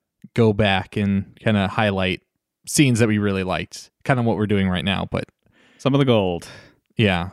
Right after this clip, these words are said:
Speaker 1: So let's, let's, let's lay down the foundation of this movie. First off, maybe eighties action flick is not the right, uh,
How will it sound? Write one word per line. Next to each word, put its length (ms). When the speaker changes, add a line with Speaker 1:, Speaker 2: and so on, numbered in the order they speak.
Speaker 1:
So 380
let's, 300
let's, 280
let's 260
lay 280
down 260
the 80
foundation 800
of 160
this 180
movie. 240
First 440
off, 440
maybe 380
eighties 420
action 400
flick 320
is 180
not 380
the 100
right, 560
uh, 380